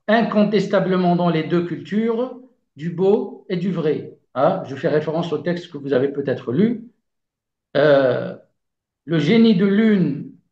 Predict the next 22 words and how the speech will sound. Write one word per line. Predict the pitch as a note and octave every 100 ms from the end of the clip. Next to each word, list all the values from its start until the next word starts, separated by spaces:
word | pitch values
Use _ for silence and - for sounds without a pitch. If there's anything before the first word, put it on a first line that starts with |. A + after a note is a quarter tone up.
| _ _ -
est | C#3+
axé | F#3 - - E3+ B2+ - A#3
essentiellement | G#3+ A3 F#3+ F#3+ F3 E3 D3 C#3 -
sur | - D#3
l'esthétique, | D3 C#3+ C3+ C3 G#3+ A#3 - - _ _ _ _ _ _ _ _ _ _ _ _
celui | - G#3+ A3+ G3+
de | F3+
l'autre | F3+ G#3+ G#3+ - A#3+ - _ _
sur | - F#3+
l'éthique. | F3+ B2+ B2 G#2+ - _ -
Parce | A#2+
que | D#3
le | D3 D3+
texte | F3+ -
que | E3
nous | D#3+
allons | D#3 C#3+
lire | C#3 C#3+ C3+
ensemble | B2 F#3+ A3 B3+ C4 - _ _
nous | D#3+ D3+
explique | E3+ - G#3 G3+ -
que | F3 D3+ C#3+ -